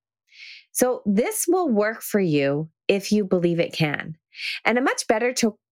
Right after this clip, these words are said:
question to ask yourself is, "How will this work for me? How can this work for me? How can I make this work for me?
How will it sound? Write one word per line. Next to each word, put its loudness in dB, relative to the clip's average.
question 0
to 0
ask -2
yourself 0
is, 2
"How 0
will 4
this 0
work 0
for -6
me? -2
How 0
can 0
this -2
work 0
for -12
me? -4
How -2
can 0
I 2
make 0
this 0
work 0
for -8
me? -6